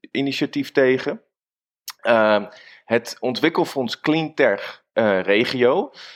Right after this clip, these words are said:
Ehm, dit, dit ontwikkelfonds, eh, is voor, ja, eh, mensen tussen de achttien en de zevenenzestig jaar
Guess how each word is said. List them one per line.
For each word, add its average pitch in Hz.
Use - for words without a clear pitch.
Ehm, 107
dit, -
dit 135
ontwikkelfonds, 135
eh, -
is -
voor, 98
ja, 87
eh, -
mensen 117
tussen 117
de -
achttien -
en 101
de 95
zevenenzestig 107
jaar 110